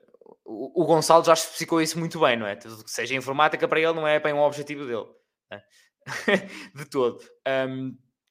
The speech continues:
mas, eh, e, e tu, Silva, o que é que, o que é que tu vês a fazer? Eu vejo aí um gostinho pela programação.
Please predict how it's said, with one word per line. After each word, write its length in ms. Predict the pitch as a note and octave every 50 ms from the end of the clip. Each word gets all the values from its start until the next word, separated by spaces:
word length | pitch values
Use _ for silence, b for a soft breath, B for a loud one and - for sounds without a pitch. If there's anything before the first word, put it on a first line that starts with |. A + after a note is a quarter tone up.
| - - - -
mas, 360 | D#3+ D#3 D#3 D#3 D3 - C#3+
eh, 480 | D3+ D3+ D3+ D3+ D#3 D3+ D3+ D3 C3 - -
e, 400 | D#3 D#3 D3+ D3+ D3 - B2+ E3
e 40 | D#3+
tu, 120 | - E3
Silva, 260 | C3+ - C3+ A2 G#2 A2+
o 40 |
que 80 | A2 D3+
é 20 | D3+
que, 140 | - - -
o 40 | -
que 80 | - -
é 20 |
que 60 | - -
tu 100 | - C#3+
vês 360 | C#3 B2+ A2 G#2 - - - -
a 40 | -
fazer? 280 | - C#3 B2 A#2+ A2
Eu 100 | A#2+ C3
vejo 220 | C3 D#3+ E3 E3 F3
aí 80 | E3+
um 120 | F3 F3 E3+
gostinho 360 | D#3 - - - F#3 F3 F3+
pela 200 | - F3 F3+ F3+
programação. 600 | - F3+ F3 E3+ E3 F3 - - - - - -